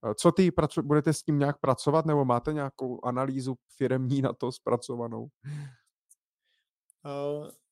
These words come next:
Speaker 2: mm, upřímně, my nemáme na, eh, distribuci, eh, penzijního jako připojištění licenci, takže, eh, my je jako neděláme a, eh, tím, že nemáme licenci, tak na tohle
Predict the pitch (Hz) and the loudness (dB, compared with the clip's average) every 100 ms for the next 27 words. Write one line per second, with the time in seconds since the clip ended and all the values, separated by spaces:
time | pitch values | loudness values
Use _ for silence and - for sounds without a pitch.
0 | _ 123 _ - 160 147 143 139 123 - | _ -20 _ -20 -12 -10 -8 -10 -12 -18
1 | - 170 - 180 170 135 143 147 147 151 | -16 -14 -8 -4 -2 0 -2 -4 -2 -2
2 | 151 143 143 139 139 139 135 131 131 131 | -2 -2 0 0 0 -2 -2 -4 -4 -8
3 | 123 - - 143 135 131 131 131 127 127 | -12 -12 -8 -4 -2 0 -2 -2 -6 -8
4 | 123 131 131 127 135 127 123 - - 104 | -8 -8 -8 -4 0 0 -2 -8 -12 -10
5 | 147 143 131 135 123 120 127 127 123 127 | -8 -8 -8 -6 -6 -8 -6 -4 -2 -2
6 | 127 131 117 - 127 127 123 127 123 131 | -2 -4 -10 -10 -10 -8 -8 -8 -8 -6
7 | 131 131 120 - 127 123 127 123 127 127 | -6 -4 -4 -4 -4 -2 -4 -6 -6 -6
8 | 123 - - - _ - 127 123 123 123 | -6 -8 -20 -20 _ -4 -2 0 0 0
9 | 123 123 120 120 117 120 127 131 131 - | 0 -2 -2 -4 -6 -8 -4 0 0 0
10 | 135 120 110 127 123 123 131 135 160 - | -4 0 2 4 4 2 2 2 0 -6
11 | _ _ _ _ _ _ - 135 127 - | _ _ _ _ _ _ -6 -2 -2 -6
12 | - 143 131 123 127 123 143 143 135 131 | -10 -4 -2 -2 -4 -2 0 2 2 2
13 | 127 127 156 147 151 143 - 131 127 123 | 0 0 -2 -2 0 0 -2 -2 -2 2
14 | 123 120 | 2 2